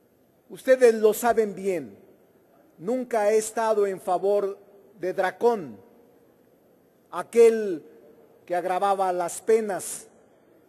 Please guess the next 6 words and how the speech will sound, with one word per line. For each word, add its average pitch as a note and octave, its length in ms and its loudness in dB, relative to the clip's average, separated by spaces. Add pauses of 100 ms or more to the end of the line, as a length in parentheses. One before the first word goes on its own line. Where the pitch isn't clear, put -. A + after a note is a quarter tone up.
(120)
y E3+ 120 -14
que, F#3 140 -4
por E3+ 220 -6
cierto, G#3 400 0
salió F3+ 340 0
expulsado. F3 800 -4